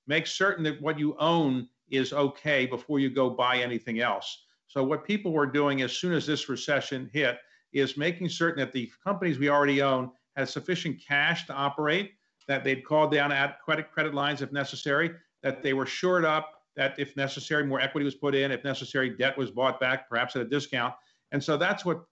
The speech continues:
people have been doing. Now, I think it's beginning to pick up. In our own case, we're, we're fairly active now, as other people are in the private equity world. So the activity is there because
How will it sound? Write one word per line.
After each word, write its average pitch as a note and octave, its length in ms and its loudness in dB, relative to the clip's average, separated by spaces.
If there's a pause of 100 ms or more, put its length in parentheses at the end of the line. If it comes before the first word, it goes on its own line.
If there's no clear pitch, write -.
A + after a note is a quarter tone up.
people D#3+ 240 -2
have C3+ 140 -2
been C3+ 120 -4
doing. C#3+ 280 0
Now, E3 260 2
I D3 80 2
think D3+ 180 -2
it's C3+ 120 -6
beginning D3+ 300 0
to C3 60 -2
pick - 280 -6
up. C#3 260 0 (300)
In C#3 80 0
our C#3 120 2
own F#3 160 2
case, C#3 320 -2
we're, C#3 200 -2
we're D3 220 -4 (200)
fairly D3+ 340 2
active C3+ 320 0
now, C3 280 0
as C#3 180 0
other C#3+ 220 0
people C3+ 320 -4
are B2+ 200 4
in B2+ 60 0
the B2 80 -6
private C3 300 -2
equity D3 160 -4
world. B2+ 240 0 (260)
So E3 120 -2
the E3+ 100 0
activity F#3+ 480 2
is C3+ 120 -2
there D#3+ 280 4
because C#3+ 360 -2